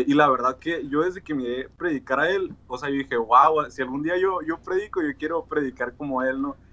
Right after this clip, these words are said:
Y de ahí me, me agarré, me, me inspiró, y cada vez que, em, él predicaba,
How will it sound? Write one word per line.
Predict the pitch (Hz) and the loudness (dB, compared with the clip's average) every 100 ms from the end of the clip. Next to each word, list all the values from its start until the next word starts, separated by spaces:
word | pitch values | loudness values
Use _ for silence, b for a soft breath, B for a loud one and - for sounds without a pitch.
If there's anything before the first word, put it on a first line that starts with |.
| - | 0
Y | 147 | 4
de | 151 | 6
ahí | 139 160 | 4 -2
me, | 202 | -6
me | 185 170 | -4 -2
agarré, | 160 127 214 254 | 0 0 0 0
me, | 240 196 | -4 -6
me | 175 | -6
inspiró, | 180 175 139 131 180 196 | -8 -6 -2 2 2 2
y | 156 | -4
cada | 151 156 | 0 0
vez | 151 | 0
que, | 170 160 131 110 | -2 0 0 -2
em, | 127 131 127 120 107 - - - | -2 -2 -2 -4 -8 -16 -20 -12
él | 135 139 | -2 -2
predicaba, | 170 156 127 143 170 | 2 0 2 2 2